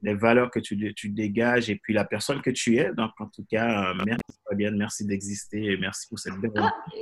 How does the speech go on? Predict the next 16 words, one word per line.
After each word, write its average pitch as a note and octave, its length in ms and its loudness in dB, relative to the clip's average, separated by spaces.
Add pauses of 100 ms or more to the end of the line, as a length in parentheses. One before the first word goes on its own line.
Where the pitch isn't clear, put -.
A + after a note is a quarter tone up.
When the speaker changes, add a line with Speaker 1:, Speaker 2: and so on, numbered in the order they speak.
Speaker 2:
est-ce C4 420 0
que C4 540 4
j'invite C#4 360 12
vraiment D4 280 12
les C4 160 12
gens C#4 180 8
à, A#3+ 300 8
à A3+ 140 6
aller A3 180 12
lire, D4+ 260 10
hein, B3 180 10
le G#3 380 12
Speaker 1:
Oui. G#3 80 8
Speaker 2:
Leader C4 380 12
sans A#3+ 240 10
titre, - 680 4